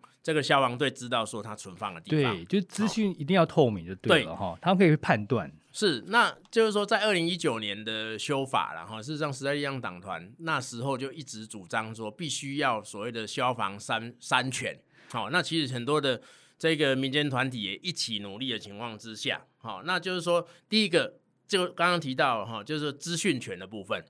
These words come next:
Speaker 2: 对。
Speaker 1: 你应该要能够知道说到底啊，哈，里面的这个状况是什么，好。那第二个就是说要有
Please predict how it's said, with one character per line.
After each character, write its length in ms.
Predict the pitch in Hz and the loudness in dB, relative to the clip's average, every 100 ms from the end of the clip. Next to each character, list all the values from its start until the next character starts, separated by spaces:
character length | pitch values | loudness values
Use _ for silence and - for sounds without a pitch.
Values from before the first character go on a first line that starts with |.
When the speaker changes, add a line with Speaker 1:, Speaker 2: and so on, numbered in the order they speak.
| _ | _
Speaker 2:
对。 340 | 139 107 80 _ - | -2 -2 -4 _ -2
Speaker 1:
你 100 | 156 | 2
应 100 | 208 | 4
该 140 | 220 | 6
要 180 | 226 202 | 6 6
能 120 | 165 | 4
够 100 | 190 | 2
知 220 | 180 165 | 0 0
道 180 | 175 165 | 4 4
说 220 | 147 156 | 4 2
到 380 | 151 - 226 139 | 2 8 10 10
底 320 | 120 104 85 | 4 -10 -12
啊， 160 | 73 65 _ - | -12 -14 _ -8
哈， 260 | 117 85 _ _ | -6 -6 _ _
里 260 | 131 123 123 | -6 -4 2
面 280 | 196 165 135 | 4 4 2
的 280 | 127 110 - - | 0 0 -8 -4
这 120 | 165 | -2
个 60 | |
状 220 | 147 151 131 | 2 2 2
况 200 | 139 120 | 0 -2
是 120 | 127 | -8
什 220 | - 85 | -8 -12
么， 160 | 73 73 _ _ | -12 -18 _ _
好。 260 | - 95 - - - _ | -10 -10 -10 -18 -20 _
那 120 | 214 214 | -2 0
第 180 | 226 | 4
二 60 | 214 | 4
个 100 | 180 | 2
就 160 | 175 185 | 0 -2
是 80 | |
说 160 | 165 180 | 0 0
要 260 | 180 139 104 | 2 2 0
有 160 | 92 | -8